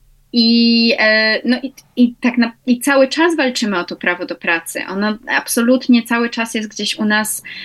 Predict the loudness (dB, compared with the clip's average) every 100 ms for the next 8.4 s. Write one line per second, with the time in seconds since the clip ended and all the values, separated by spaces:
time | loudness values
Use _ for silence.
0 | -12 -4 -2 -2 -4 -6 -6 -2 -2 -2
1 | -2 -2 -2 -6 -6 0 0 0 -6 -4
2 | 0 0 2 -2 -2 -6 -6 -10 -6 -4
3 | -4 2 4 4 2 -2 -2 -6 -4 -2
4 | -2 -4 -2 0 0 0 -2 -4 -6 -6
5 | -4 -4 0 2 2 2 -2 -2 -4 -6
6 | -8 0 4 4 4 2 2 4 4 4
7 | 2 -4 -2 0 0 -2 -4 -2 0 0
8 | -4 -6 -4 -4